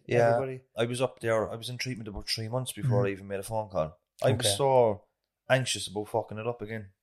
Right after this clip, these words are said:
Speaker 1: to me, to be honest with
Speaker 2: Yeah.
Speaker 1: you. Like, even though I had enough and everything, I'd had enough before, and I fucked it up. And I was, I just didn't wanna put him through the, the, the, the
Speaker 2: Mm.
Speaker 1: pain of it. I didn't wanna make promises. I was sick of making promises and telling lies.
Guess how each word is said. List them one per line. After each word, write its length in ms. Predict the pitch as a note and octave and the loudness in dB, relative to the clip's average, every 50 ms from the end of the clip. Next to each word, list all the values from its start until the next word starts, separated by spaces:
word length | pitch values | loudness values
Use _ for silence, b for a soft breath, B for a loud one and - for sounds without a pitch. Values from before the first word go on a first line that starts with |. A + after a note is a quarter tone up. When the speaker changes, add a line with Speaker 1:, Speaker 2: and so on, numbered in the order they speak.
| _ - | _ -12
Speaker 1:
to 80 | G#2 | -10
me, 140 | F#2+ F#2+ F#2 | -8 -8 -8
to 120 | F#2 - | -8 -4
be 100 | - G#2+ | 0 4
honest 280 | A2+ A2 G#2 F#2+ F2+ - | 4 4 4 2 -2 -6
with 100 | G#2 G2 | -6 -6
Speaker 2:
Yeah. 120 | F#2+ F#2 | -4 -4
Speaker 1:
you. 60 | E2+ - _ _ _ _ - | -6 -8 _ _ _ _ -4
Like, 180 | G#2 A2 G#2+ A#2 | -2 -2 -2 -2
even 260 | A#2+ A2+ A2 A2+ A2+ | -4 -6 -6 -6 -2
though 160 | A2+ A#2 A2+ A2+ | 2 4 4 4
I 120 | A2 A2 | 4 2
had 200 | G#2+ A2+ A2+ A2+ | 0 2 0 0
enough 320 | A2+ A2+ A#2 A#2 G#2 - - | 0 -2 -4 -4 -4 -6 -8
and 80 | A2 | -8
everything, 400 | A#2 A2 G#2+ F2+ F2+ F#2+ F2+ F2 - _ _ _ _ _ _ _ _ _ - | -8 -8 -8 -8 -8 -10 -12 -14 -16 _ _ _ _ _ _ _ _ _ 0
I'd 160 | - A2 A2+ | 0 0 2
had 160 | A2 A2+ A2+ A2+ | 2 0 0 0
enough 280 | G#2+ A2+ A2 G#2 - - | -2 -6 -8 -10 -10 -12
before, 460 | G#2 - - A2+ A#2 G#2+ F#2+ - - _ - | -16 -10 -6 -2 0 0 0 -2 -4 _ -10
and 140 | F#2 F#2+ F#2+ | -8 -8 -8
I 60 | F#2+ | -8
fucked 280 | - - F#2+ - - | -8 -10 -12 -12 -10
it 80 | F2 E2+ | -8 -8
up. 200 | F#2 F#2 - - - - - _ _ _ | -8 -8 -8 -8 -8 -8 -8 _ _ _
And 120 | - G2 G#2+ | 0 0 2
I 80 | G#2+ | 0
was, 180 | G#2 G#2 G2+ - | 0 -2 -4 -4
I 180 | G#2 F#2+ F#2 F2 | -4 -4 -6 -8
just 240 | F#2+ G2 - - | -10 -12 -12 -12
didn't 180 | - E2+ F#2+ G#2 | -12 -10 -4 2
wanna 200 | G#2 G2+ G2 F#2+ | 2 2 2 2
put 160 | - - G2 | -2 -8 -10
him 80 | F#2+ F#2+ | -10 -10
through 180 | - - G#2+ G#2 | -10 -10 -8 -6
the, 140 | F#2+ F#2 D#2+ _ _ _ | -6 -8 -8 _ _ _
the, 80 | - - _ _ | -20 -20 _ _
the, 140 | - - - - | -20 -16 -8 -4
the 120 | D#3 A#2+ | -2 0
Speaker 2:
Mm. 80 | A2+ A2 | 0 0
Speaker 1:
pain 320 | G#2+ A2 A2 G#2+ G#2+ G2 | 0 -2 0 0 -2 -2
of 80 | F#2 F2+ | -2 -4
it. 140 | F#2 F#2 F2+ - b b b b b b b | -6 -8 -8 -10 b b b b b b b
I 80 | - F#2 | -4 -4
didn't 160 | F#2 F#2+ G2+ | -4 -2 -2
wanna 200 | G2+ G2 G2 F#2+ | 0 0 0 -2
make 260 | F#2 F#2 F#2 - _ | -4 -8 -10 -10 _
promises. 420 | - A2+ A2 G#2+ G#2 - - F2+ | -4 -2 -2 -2 -2 -6 -8 -8
I 40 | G2+ | -8
was 120 | F2 E2+ - | -6 -6 -6
sick 220 | - - - - | -6 -6 -8 -10
of 60 | G#2 | -8
making 300 | A2 A2 G#2+ F#2+ - D2+ | -6 -4 -4 -6 -8 -8
promises 440 | - A2 G#2+ G#2+ G2 - - G2 G2 | -4 -2 0 0 0 -4 -8 -8 -10
and 80 | F#2+ F#2 | -10 -8
telling 220 | F#2 G2 G2+ G2 | -8 -8 -6 -4
lies. 440 | G2+ G2 G2 G2+ G2+ G2 G#2+ - - | -4 -2 -2 -4 -4 -6 -10 -12 -16